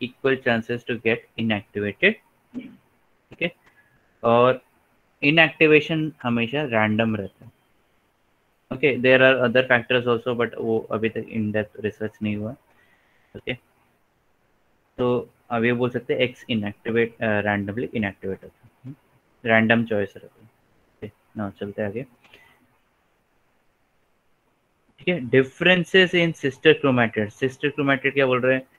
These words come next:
एक, अ, एक, अ, mother से X, अ, एक chromosome मिला, एक फादर से X chromosome मिला, ठीक है। ओके, तो sister क्रोमैटिड, अ, अ, जो में जो differences रहते हैं,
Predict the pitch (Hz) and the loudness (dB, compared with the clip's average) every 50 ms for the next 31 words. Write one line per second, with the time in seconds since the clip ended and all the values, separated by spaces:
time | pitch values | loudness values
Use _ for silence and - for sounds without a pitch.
0 | _ _ _ _ - 120 117 113 - _ - 120 117 113 113 110 110 110 113 - | _ _ _ _ -4 -2 -2 -4 -4 _ -8 -4 -2 0 0 0 0 -2 -4 -4
1 | - 120 113 113 _ _ - - 113 110 110 110 107 - - 117 113 110 110 113 | -4 -4 -4 -4 _ _ -14 -10 -8 -6 -6 -6 -8 -10 -8 -4 -4 -2 0 -2
2 | 110 110 - 120 120 113 110 113 - - - - 117 110 107 104 104 _ _ - | -2 -2 -2 0 0 0 0 -4 -8 -18 -12 -8 -4 -4 -4 -4 -6 _ _ -8
3 | 110 107 107 107 104 110 107 107 107 107 107 107 104 _ - 104 101 104 101 104 | -6 -6 -4 -6 -6 -6 -8 -8 -6 -6 -6 -8 -8 _ -10 -8 -8 -8 -10 -10
4 | - 107 - _ _ - 104 101 101 95 101 101 101 - - - _ _ _ _ | -12 -16 -18 _ _ -18 -16 -16 -16 -16 -18 -20 -20 -20 -20 -20 _ _ _ _
5 | - - _ _ - _ _ _ _ _ _ _ _ _ _ _ _ _ _ _ | -20 -20 _ _ -20 _ _ _ _ _ _ _ _ _ _ _ _ _ _ _
6 | _ _ _ _ _ - 120 120 131 120 - _ _ _ _ _ _ _ _ _ | _ _ _ _ _ -8 -6 -4 -4 -6 -8 _ _ _ _ _ _ _ _ _
7 | _ _ _ _ - - - 143 135 - - 143 143 - _ - 175 185 180 - | _ _ _ _ -18 -12 -6 -6 -4 2 2 2 2 0 _ 2 4 4 4 4
8 | 147 139 131 127 123 120 120 120 - 151 180 214 - _ _ _ _ _ _ _ | 4 2 4 4 4 4 2 2 0 -2 -2 -2 -2 _ _ _ _ _ _ _
9 | _ _ _ - 123 120 120 120 120 120 123 120 120 120 120 120 123 - - - | _ _ _ -2 0 2 4 4 4 4 4 4 4 4 2 2 0 -2 -4 -4
10 | 120 123 120 120 117 120 127 127 127 131 131 127 131 131 120 117 113 117 120 120 | 0 0 0 0 0 -2 -2 0 2 2 2 2 2 2 2 2 0 2 0 -2
11 | 120 113 - 123 127 120 117 110 107 104 - 110 107 107 - | -2 -2 -2 -4 -2 -2 0 -2 -2 -2 -6 -10 -12 -12 -16